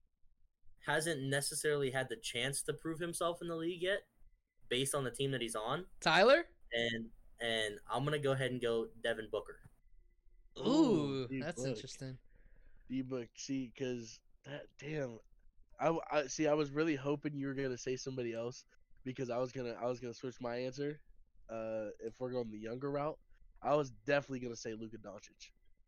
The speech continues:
Speaker 1: That's,
Speaker 2: Yeah.
Speaker 1: that's a good choice.
Speaker 2: That's valid,
Speaker 1: Um,
Speaker 2: a hundred percent.
Speaker 1: I could also, I would also be okay with building
Speaker 3: <clears throat>
Speaker 1: around, uh, the Spider, Donovan Mitchell.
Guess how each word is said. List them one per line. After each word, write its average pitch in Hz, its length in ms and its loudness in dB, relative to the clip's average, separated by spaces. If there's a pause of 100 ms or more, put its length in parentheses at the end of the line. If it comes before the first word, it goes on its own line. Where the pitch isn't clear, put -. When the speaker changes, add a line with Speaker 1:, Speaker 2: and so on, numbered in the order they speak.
(760)
Speaker 1:
That's, - 180 4
Speaker 2:
Yeah. - 60 0
Speaker 1:
that's 208 140 4
a 294 40 0
good 247 140 2
choice. 131 340 -2
Speaker 2:
That's 143 220 2
valid, 127 300 0
Speaker 1:
Um, 147 180 6
Speaker 2:
a 131 40 4
hundred 131 160 -4
percent. 135 380 -10 (720)
Speaker 1:
I 180 100 0
could 262 140 0
also, 254 240 4
I 170 120 4
would 254 140 4
also 254 260 4
be 175 200 0
okay 170 240 -2
with 147 180 0
building 139 200 2
Speaker 3:
<clears throat> 131 60 0
Speaker 1:
around, 123 160 0
uh, 107 460 -4
the 104 80 -10
Spider, 104 400 -4 (720)
Donovan 117 300 -2
Mitchell. 101 280 -8